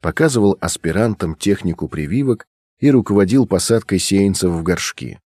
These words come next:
«Плотнее поставьте», изредка слышалось его краткое распоряжение. «Ещё сотня войдёт. Мало песку добавьте».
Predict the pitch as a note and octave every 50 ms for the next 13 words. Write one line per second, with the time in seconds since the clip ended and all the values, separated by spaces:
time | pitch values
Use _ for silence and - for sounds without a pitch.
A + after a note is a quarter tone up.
0 | _ _ _ _ _ _ _ _ _ _ - G2+ G2 - - G#2 G2 F#2 - E2+
1 | E2 - - F2+ D#2+ C#2+ - - - - - - _ _ _ _ _ _ - G#2
2 | G#2+ G2 G2 F#2+ F#2 - - F#2+ - - G#2 A2 G#2 - G2 F#2+ F2+ - - F2+
3 | F2+ E2+ - F#2 F#2+ F#2 - - F#2+ F2+ F2 - - F#2+ F2+ F2+ D#2+ F2 F2+ D#2+
4 | C#2 C2 A1+ G#1+ - _ _ _ _ _ _ _ - F2+ G2+ - - - A#2 G#2
5 | - - A2+ F#2+ - F#2 F2 F2 E2 D#2+ - C#2+ A#1 G#1+ - - _ _ _ _
6 | _ _ _ _ _ - F#2 G2 G2 F2+ E2+ G#2+ F2+ - - F2 E2 F#2 F2+ E2
7 | F2 D#2+ D2 - - D2 D2